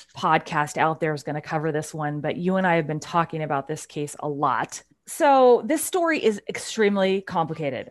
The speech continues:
I have listened to so many podcasts. I've listened to Dateline.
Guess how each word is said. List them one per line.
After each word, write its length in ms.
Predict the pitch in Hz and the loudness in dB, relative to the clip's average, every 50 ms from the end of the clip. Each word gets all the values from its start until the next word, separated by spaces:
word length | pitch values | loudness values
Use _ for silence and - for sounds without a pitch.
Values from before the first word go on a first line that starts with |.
| - - | -4 -2
I 120 | 190 196 | -2 -2
have 360 | 196 196 208 220 226 202 180 | -2 -2 -4 -2 -4 -4 -4
listened 640 | 190 185 196 196 - - 214 190 202 196 185 190 208 - - | -4 -4 -4 -4 -4 -6 -6 -6 -6 -6 -8 -10 -12 -14 -14
to 300 | - - - 214 190 165 | -16 -12 -8 -8 -8 -8
so 260 | - - - 214 185 | -8 -8 -4 -4 -2
many 200 | 190 190 190 196 | -2 -2 -4 -4
podcasts. 640 | 190 - 175 170 170 165 - 180 160 160 170 - - | -6 -6 -8 -8 -8 -6 -8 -6 -6 -6 -6 -6 -8
I've 140 | - 156 156 | -10 -6 -6
listened 240 | 165 160 - - 160 151 135 - | -8 -8 -8 -6 -8 -8 -4 -2
to 60 | 180 | -2
Dateline. 720 | 175 170 - 165 175 170 165 160 160 160 156 156 160 156 | -2 -2 -2 -4 -2 -2 0 0 -2 -2 -4 -6 -6 -8